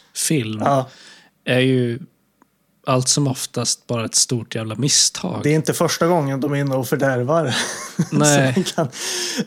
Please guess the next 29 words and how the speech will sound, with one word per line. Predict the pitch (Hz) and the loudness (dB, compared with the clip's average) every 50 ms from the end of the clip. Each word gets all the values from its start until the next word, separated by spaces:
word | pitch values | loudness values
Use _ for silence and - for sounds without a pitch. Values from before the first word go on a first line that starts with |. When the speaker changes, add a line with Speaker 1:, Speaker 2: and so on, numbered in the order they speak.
| - 160 | 2 4
Speaker 2:
eh, | 151 147 151 156 | 4 4 4 4
så, | 156 - 180 160 165 156 135 | 4 4 4 4 4 2 2
så | 175 - 170 | 2 2 2
det | 151 | 2
var | 151 160 160 | 4 4 4
ju | 170 165 | 4 4
intressant | 156 - 160 143 - 175 165 165 151 - - | 2 2 2 2 4 4 4 2 2 0 0
då. | 160 139 127 123 127 127 113 98 - - | 0 0 0 0 -2 -2 -4 -8 -6 -4
Eh, | - 139 120 117 113 107 - _ _ _ _ _ _ _ _ _ | -4 -2 -2 -2 -4 -6 -10 _ _ _ _ _ _ _ _ _
gissningsvis | - - 135 156 147 - 175 147 131 - 165 165 156 - | -8 -2 0 2 2 2 2 0 2 2 2 2 2 2
så | - | 2
hade | 127 - 143 123 113 123 | 2 2 0 0 -2 0
man | 131 147 160 143 | 0 0 0 0
väl | 131 123 123 | 0 -2 -2
en, | 123 120 120 - | -2 -4 -4 -4
en | - 135 127 123 120 117 117 117 117 110 - - _ _ | -4 -4 -2 -2 -2 -2 -2 -4 -4 -6 -10 -16 _ _
struktur | - - - 180 156 147 - - - 190 180 165 156 139 | -4 -2 0 0 -2 -2 -4 -2 0 2 2 2 2 0
på | - - | 0 0
den | 151 135 135 | 0 0 0
här | 127 123 | -2 -2
filmen | - 147 135 120 117 120 120 120 | -2 -2 -2 -2 -2 -2 -2 0
som | - - 131 | 0 -2 -2
påminde | 113 - 147 127 123 127 123 120 120 | -2 -2 -2 0 0 -2 -2 -2 -2
lite | 123 120 - 139 | -4 -4 -4 -4
mer | 135 127 127 | -4 -4 -4
om | 123 123 | -4 -4
originalet | 123 127 131 131 127 120 123 131 139 131 | -4 -4 -2 -2 -2 -2 -2 -2 -4 -4
från | - 151 131 | -4 -4 -2
början. | 120 131 127 127 135 135 131 120 | 0 0 0 0 0 -2 -2 -4